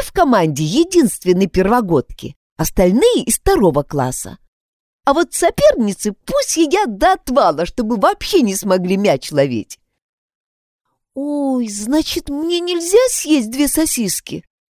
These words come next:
расстроенно протянула Изабель. «А я всегда беру две порции пудинга». «Сегодня нельзя», строго сказала Дженнет.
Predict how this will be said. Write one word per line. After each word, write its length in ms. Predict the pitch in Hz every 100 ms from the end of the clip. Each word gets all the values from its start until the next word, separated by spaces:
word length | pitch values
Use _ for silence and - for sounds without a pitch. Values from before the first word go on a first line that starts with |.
| _
расстроенно 640 | 123 135 - 156 190 208 202
протянула 580 | 139 - 139 143 151
Изабель. 560 | 151 160 143 127 113 160 _ _ _ _ _ _ _
«А 100 | 220
я 220 | - -
всегда 420 | 403 - 302 254 440 440
беру 360 | 262 302 381 370
две 240 | 233 311
порции 480 | - 277 240 - 196
пудинга». 840 | 165 - 302 277 302 285 269 285 - _ _ _ _ _ _ _ _ _ _ _
«Сегодня 560 | - - 339 277 254 330
нельзя», 640 | 415 480 403 180 185 185 _ _ _ _ _
строго 480 | - - 156 165 214
сказала 500 | - 151 120 123 135
Дженнет. 500 | 143 - 113 98 -